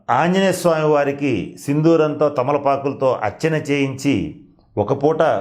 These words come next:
భోజనం చేసి ఒక పూట ఉపవాసం ఉండండి. అలాగే ఈ కుజగ్రహ శాంతి కోసం మీరు మరొక ముఖ్యమైన పని చేయాలి. అదేంటంటే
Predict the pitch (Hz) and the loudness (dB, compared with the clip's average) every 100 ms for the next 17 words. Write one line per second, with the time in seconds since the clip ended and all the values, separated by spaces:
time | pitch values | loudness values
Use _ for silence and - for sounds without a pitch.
0 | 104 110 135 151 135 143 139 127 - 110 | -2 -2 0 -2 0 -2 0 0 0 0
1 | 165 117 104 131 147 143 131 131 135 135 | 0 0 0 2 2 0 -2 -2 -2 -2
2 | 143 139 - - _ _ - 110 151 147 | -4 -4 -16 -20 _ _ -2 0 2 2
3 | 160 110 117 - - - - - - - | 0 0 -2 -6 -16 -20 -20 -20 -20 -12
4 | - 175 175 165 - - 160 202 147 175 | 0 4 4 2 0 -2 2 2 2 2
5 | 165 165 - 147 160 170 160 147 131 - | 2 0 0 0 0 -2 -6 -2 0 0
6 | 143 104 71 - 131 131 120 107 127 127 | -2 -4 -6 -12 -6 -2 0 0 0 -2
7 | 107 101 165 170 160 151 131 127 131 127 | -8 -2 0 0 0 -2 -4 -4 -2 0
8 | 123 127 - 101 104 135 131 120 127 127 | 0 -4 -8 -4 -2 -2 -2 -2 0 0
9 | 76 - | -2 -10